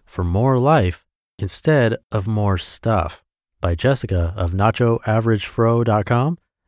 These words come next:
And I'm Justin Malik, the guy who's been reading articles and book excerpts to you every day, including holidays, for over five years,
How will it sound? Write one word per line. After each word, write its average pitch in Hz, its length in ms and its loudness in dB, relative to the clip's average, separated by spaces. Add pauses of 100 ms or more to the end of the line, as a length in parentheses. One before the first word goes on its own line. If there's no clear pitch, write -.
And 107 160 -2
I'm 104 80 0
Justin 117 260 0
Malik, 107 320 2
the 101 80 -6
guy 104 220 2
who's 98 180 0
been 104 180 0
reading 101 340 0
articles 110 600 0
and 82 160 -2
book 107 260 0
excerpts 107 500 -2
to 113 140 0
you 107 360 2 (160)
every 120 200 2
day, 117 160 2
including 117 380 0
holidays, 113 480 2
for - 260 -2
over 104 220 0
five 127 460 0
years, 117 440 2